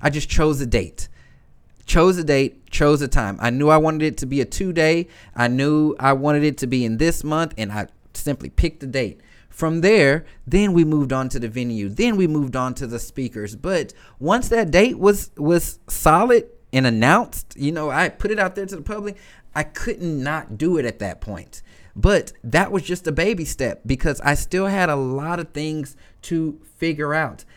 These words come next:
I still had a lot of things to, you know, make sure we had lined up. But I took that baby step and it propelled me in that direction. That's true for a lot of you. A lot of you, if you just take one little baby step,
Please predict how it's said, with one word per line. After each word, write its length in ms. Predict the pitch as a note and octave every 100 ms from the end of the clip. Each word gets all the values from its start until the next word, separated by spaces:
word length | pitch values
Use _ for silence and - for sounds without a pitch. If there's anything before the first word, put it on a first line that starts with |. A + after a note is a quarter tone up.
| _
I 100 | -
still 260 | C3+ - F3+
had 180 | G3 D#3
a 40 |
lot 300 | C3+ C#3 F3+
of 120 | F3
things 440 | - E3 E3+ E3 -
to, 480 | - D#3+ D3+ D3 B2
you 240 | D2+ C#3 C#3+
know, 200 | C#3 C3
make 280 | C#3 D#3
sure 480 | - E3 D#3+ D#3 D3+ - - -
we 180 | C3+ E3
had 260 | F3 E3
lined 400 | D3 D#3+ E3 D3+
up. 300 | G3 D#3+ - _ -
But 600 | A#2+ F#3 A#3 D3+ - - - -
I 120 | A#2+ A#2+
took 280 | - E3+
that 220 | - D3+ D#3+
baby 300 | F#3 F3 F3
step 360 | - - B2+
and 140 | B2 B2+
it 140 | G2+
propelled 580 | C3+ - - E3 E3 D3+
me 220 | C#3 C3
in 220 | - B2
that 200 | B2 G#2+
direction. 680 | F#2+ A2 C#3 D#3+ - G2 F2 - - - -
That's 320 | G#2 D3 F3+ -
true 260 | - F#3+
for 180 | F#3+ E3+
a 40 |
lot 260 | D3+ D#3 F#3+
of 120 | D3+
you. 320 | B2+ A2+ F#2+ -
A 80 | B2+
lot 240 | D3 G#3+
of 100 | G3
you, 220 | E3 F3+ -
if 200 | D#3 E3
you 160 | G3+
just 320 | G#3 G3+ G#3 -
take 260 | G3 -
one 300 | A#2 D#3 G3+
little 160 | G3 D3+
baby 320 | D3+ G3+ G3+
step, 520 | - G3+ A3+ - -